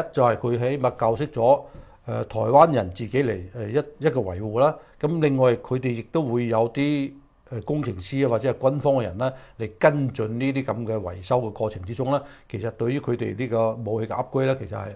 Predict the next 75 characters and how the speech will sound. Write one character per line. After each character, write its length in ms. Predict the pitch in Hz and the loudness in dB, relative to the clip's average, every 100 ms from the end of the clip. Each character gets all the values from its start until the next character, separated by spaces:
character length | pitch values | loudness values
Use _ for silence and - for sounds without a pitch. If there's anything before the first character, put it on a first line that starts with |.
| - | -16
好 160 | - 107 127 | -8 -4 0
有 120 | 123 107 | 0 2
幫 260 | 131 113 | 4 2
助 140 | 98 98 95 | 2 -6 -4
嘅 60 | |
吓。 180 | 98 113 - - - | -4 -4 -6 -20 -10
噉 100 | 120 | -4
所 120 | 123 | 0
以 20 | 131 | 2
呢， 140 | 143 - - - | 2 0 -18 -2
呢 100 | 151 | 2
一 20 | |
啲 180 | 170 165 147 | 4 4 4
亦 40 | |
都 120 | 143 | 6
係 160 | 135 131 | 6 6
中 200 | 170 135 | 0 0
共 340 | 123 117 120 117 | -2 -2 -6 2
一 40 | |
向 280 | 151 131 117 | 4 4 4
以 80 | 113 | 0
嚟， 260 | 95 90 92 - | -2 -6 -10 -10
呃， 300 | 117 110 110 110 | -8 -6 -8 -8
所 320 | - 135 143 | 0 0 0
講 180 | - 127 | -4 0
嘅 80 | 123 | 0
嘢， 140 | 117 | 0
就 80 | 113 | 0
係 140 | 107 98 | -2 0
我 160 | 127 | 0
哋 20 | 131 | 0
堅 160 | 170 123 | -2 -2
決 60 | |
反 180 | 110 117 | -2 0
對 160 | 110 104 | 0 -2
㗎 80 | |
啦。 140 | 101 - - | -6 -8 -8
噉 80 | 123 | -4
呢 120 | 131 - 196 190 175 - | -2 6 6 6 -2 4
個 120 | 143 - - - - | 2 2 -8 -8 -4
其-， 140 | 117 117 | -2 0
其 160 | 123 | 0
實 40 | 104 | 4
係 220 | 131 113 - - | 4 4 -2 -10
講 120 | - 147 | 0 2
得 80 | |
清 140 | - 160 | 2 2
楚， 100 | 131 | 4
就 120 | 135 | 4
係 20 | |
反 160 | 110 117 | 4 2
對 100 | 127 | 2
無 180 | 107 98 | 2 2
效。 160 | 104 104 | 2 2
OK， 400 | 117 - 185 - | 0 4 4 4
<laughs> 80 | 147 | 0
所 180 | 143 147 | 4 4
以， 120 | 139 143 - - | 4 0 -14 -2
所 140 | 143 | 2
以 40 | |
呢 180 | 147 160 | 2 2
啲 120 | 160 131 | 2 2
噉 60 | 127 131 | 4 2
嘅 40 | - - - | 0 -10 4
都 140 | 156 | 6
係 80 | 139 | 6
同 140 | 104 98 | 4 0
大 80 | |
家 80 | 123 | 0
講 160 | 135 123 | 2 2
吓， 320 | 120 120 - 160 | 4 4 4 2
<clears throat> 40 | 120 - - | 2 -4 -4
呢 160 | 139 | -2
啲 100 | 156 | 0
幾， 360 | 151 131 139 | 0 0 0